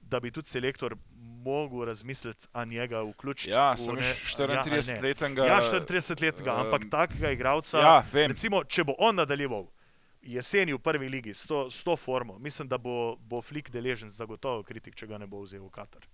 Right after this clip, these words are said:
Speaker 1: Ne glede na to, ker nima, Nemčija nima v članski reprezentanci takega na-, profila napadalca, kot je on.
Speaker 2: Mm.
Speaker 1: In, eh, me zanima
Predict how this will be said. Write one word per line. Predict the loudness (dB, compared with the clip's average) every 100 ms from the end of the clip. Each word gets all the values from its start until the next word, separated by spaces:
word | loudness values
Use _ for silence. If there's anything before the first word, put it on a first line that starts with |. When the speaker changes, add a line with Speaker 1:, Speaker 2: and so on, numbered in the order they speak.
| -20 -18
Speaker 1:
Ne | -4 -2
glede | -2 -2
na | -4
to, | -6 -10 -10 -18 -4
ker | -4
nima, | -2 -2 2 2 0 -8
Nemčija | -4 -4 -2 -2
nima | -2 -2 -4
v | -4 -8
članski | -6 -6 -6
reprezentanci | -8 -8 -10 -6 -6 -6
takega | -6 -6 -4
na-, | -8
profila | -10 -12 -12 -10 -10
napadalca, | -10 -8 -8 -10 -12
kot | -14 -14
je | -16
on. | -18 -20
Speaker 2:
Mm. | -14 -12 -10 -10 -12 -16 -18 -20 -20 -20 _ _ -12
Speaker 1:
In, | -10 -8 -10
eh, | -8 -6 -6 -6 -8 -14 -20 -20 -20 -20 -20 -20 _ _ -20 _ _ _ _ _ _ _ -20
me | -6 -4
zanima | -2 -2 -2 -2 -2